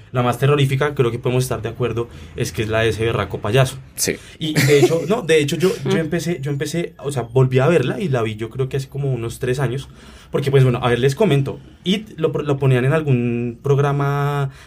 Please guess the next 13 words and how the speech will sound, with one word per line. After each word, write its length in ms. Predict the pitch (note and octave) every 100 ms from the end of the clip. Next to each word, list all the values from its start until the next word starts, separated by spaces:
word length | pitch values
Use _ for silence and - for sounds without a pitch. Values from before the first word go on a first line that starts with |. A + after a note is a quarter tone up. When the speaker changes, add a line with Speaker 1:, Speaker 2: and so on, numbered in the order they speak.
| -
Speaker 1:
en, 440 | C3+ C3+ B2+ C3 -
en 160 | C3+ A#2+
televisión 360 | B2 A2 G#2+
nacional, 360 | G#2 A2+ B2 B2+
si 140 | -
mal 160 | A#2 G#2
no 80 | G#2+
recuerdo 300 | A#2+ B2+ A#2
es 60 |
como 160 | - C3
en 80 | C3
Canal 300 | B2+ G2+ G2
A, 180 | B2+ E3